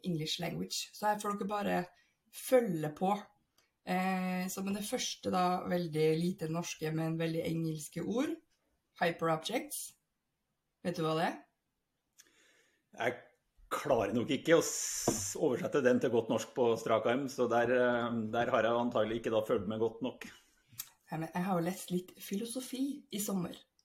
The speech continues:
Speaker 2: Ja,
Speaker 1: Som man
Speaker 2: riktig.
Speaker 1: gjør.
Speaker 2: Da,
Speaker 1: Eh.
Speaker 2: da er det en stor sannsynlighet for at jeg ikke har gjort akkurat det.
Speaker 1: Eh, for det er jo da, eh, Tim Morton, heter han da. Eh, han har jo løftet fram det her begrepet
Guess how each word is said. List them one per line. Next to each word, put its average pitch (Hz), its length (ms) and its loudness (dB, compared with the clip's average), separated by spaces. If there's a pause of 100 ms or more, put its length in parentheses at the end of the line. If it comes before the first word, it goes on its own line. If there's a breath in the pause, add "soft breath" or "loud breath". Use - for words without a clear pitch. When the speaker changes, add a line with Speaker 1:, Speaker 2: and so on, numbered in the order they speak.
(540)
Speaker 2:
Ja, 101 160 -4 (320)
Speaker 1:
Som 214 180 -6
man 214 120 0
Speaker 2:
riktig. 165 120 -2
Speaker 1:
gjør. - 100 -10 (220)
Speaker 2:
Da, - 220 -10 (840 soft breath)
Speaker 1:
Eh. 185 160 -4
Speaker 2:
da 104 240 2
er - 40 2
det 120 100 2
en 120 80 0
stor - 420 0
sannsynlighet 120 640 2
for 127 120 -2
at 107 60 -4
jeg 113 260 4
ikke 107 120 -2
har 113 100 0
gjort 101 200 -6
akkurat 107 320 -4
det. 104 160 -6 (1000 soft breath)
Speaker 1:
Eh, 190 240 -2
for 196 160 -12
det 208 160 -6
er 185 40 -2
jo 180 160 -4
da, 175 380 0
eh, 170 640 -2
Tim 196 280 -2
Morton, 190 520 -2
heter 170 300 -4
han - 160 -6
da. - 100 -4 (560 loud breath)
Eh, 175 200 2
han 190 260 0
har 190 180 4
jo 190 60 0
løftet 180 300 -4
fram 160 200 -2
det 165 100 -2
her 170 180 0
begrepet 165 840 0